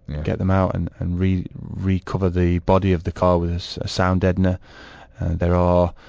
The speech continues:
Speaker 2: branded ones out there that people might have heard of, like Dynamat and things like that, but they can be quite expensive,
Speaker 1: Mm.
Speaker 2: but they're sort of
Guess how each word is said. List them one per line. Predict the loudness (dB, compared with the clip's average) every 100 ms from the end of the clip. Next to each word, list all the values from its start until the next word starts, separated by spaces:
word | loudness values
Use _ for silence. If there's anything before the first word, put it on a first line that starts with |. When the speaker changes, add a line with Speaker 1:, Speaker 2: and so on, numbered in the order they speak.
| -20 2
Speaker 2:
branded | 4 4 4
ones | 4 4 2
out | 2
there | 2 0
that | 0
people | 0 -2 0
might | -2 -2
have | -2
heard | 2 4 6
of, | 6 4 0 -6
like | -8 -4
Dynamat | 0 2 2 2 0
and | -2
things | -4 -4 -4
like | -4
that, | -2 -4
but | -2
they | -2 -4
can | -4 -2 -2
be | -4
quite | -4 -6
expensive, | -8 -4 -2 -2 0 -2
Speaker 1:
Mm. | 0 0
Speaker 2:
but | 0 -2 0
they're | 2 2
sort | 0 -2 -4
of | -6